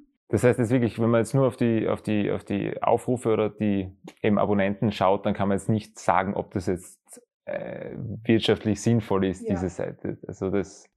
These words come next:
Speaker 2: Auf jeden Fall. Also Firmen nehmen ja nicht jede Person.
Speaker 1: Mhm.
Speaker 2: Denen ist oft wichtig, dass die Leute die Person persönlich kennen.
Speaker 1: Mhm.
Speaker 2: Und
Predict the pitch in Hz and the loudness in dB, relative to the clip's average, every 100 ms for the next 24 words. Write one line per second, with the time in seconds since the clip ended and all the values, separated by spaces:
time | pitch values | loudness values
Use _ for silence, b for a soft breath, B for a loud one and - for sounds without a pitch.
0 | - - 214 214 196 202 208 190 202 - | -10 -6 2 6 6 4 2 -2 -2 -2
1 | 214 214 214 254 240 220 220 220 208 202 | 0 0 4 6 6 6 6 6 4 4
2 | 208 208 202 208 196 202 220 240 B B | 2 0 0 -2 0 2 4 2 B B
3 | B B 226 214 214 220 214 220 220 226 | B B 8 10 8 4 2 0 2 0
4 | 208 196 - 190 196 196 202 190 - - | 0 -2 0 2 4 2 2 0 -2 -8
5 | _ 214 202 202 190 190 214 202 214 240 | _ -2 2 2 2 0 2 6 10 10
6 | 254 - 269 277 302 294 B 143 B B | 10 6 6 6 6 0 B -8 B B
7 | B B B - 208 208 - | B B B 6 10 10 6